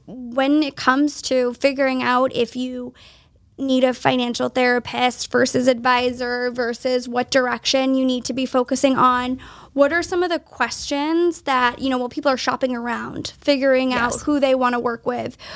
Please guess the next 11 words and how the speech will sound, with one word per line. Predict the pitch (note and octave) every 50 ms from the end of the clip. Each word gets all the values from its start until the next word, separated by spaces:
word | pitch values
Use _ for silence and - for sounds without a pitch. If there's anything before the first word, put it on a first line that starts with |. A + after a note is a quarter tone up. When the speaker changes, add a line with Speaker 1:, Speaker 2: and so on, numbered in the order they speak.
| - - - -
Speaker 1:
what | - C#4+ D4
are | E4 E4
some | D#4+ F4 E4
of | E4 D4+
the | C4+
questions | - - - A3 A3 - - - B3 A#3 A#3 A#3 A3 -
you | B3 B3 A#3+
recommend | A#3+ A#3 A#3 - B3 A#3+ A#3 A3+ A3+ A#3
that | A3+ A3 -
they | - A#3 A3+ -
ask | - - A3 A3+ A3+ A3+ C#4 C#4+ - - - - -